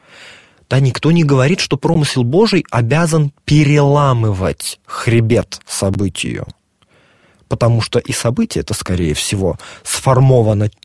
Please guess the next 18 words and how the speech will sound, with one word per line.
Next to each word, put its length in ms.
нашими 500
свободами. 880
То 80
есть 140
оно 180
органичный 580
результат. 560
Мы 100
к 60
этому 280
шли. 300
Но 140
промысел 420
Божий, 380
видимо, 480
вплетается 920
как 280
нить 360